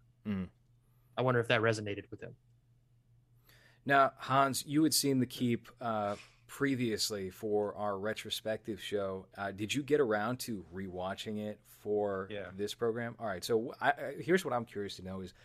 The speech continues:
Speaker 1: uh, what did you pick up on in your second viewing that maybe you didn't when we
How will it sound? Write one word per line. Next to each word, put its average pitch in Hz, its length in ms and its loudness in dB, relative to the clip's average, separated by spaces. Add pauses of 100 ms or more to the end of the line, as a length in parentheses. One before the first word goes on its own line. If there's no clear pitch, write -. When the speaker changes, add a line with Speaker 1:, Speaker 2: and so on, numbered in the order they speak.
(340)
Speaker 1:
uh, 104 140 -2
what 107 260 2
did 156 140 -8
you 156 60 -6
pick 135 200 -4
up 113 160 -2
on 98 300 -2
in 104 160 -8
your 98 80 -6
second 92 340 -6
viewing 90 280 -8
that 87 240 -8
maybe 101 240 -10
you 98 80 -6
didn't 92 440 -8 (160)
when 104 160 -6
we 92 240 -6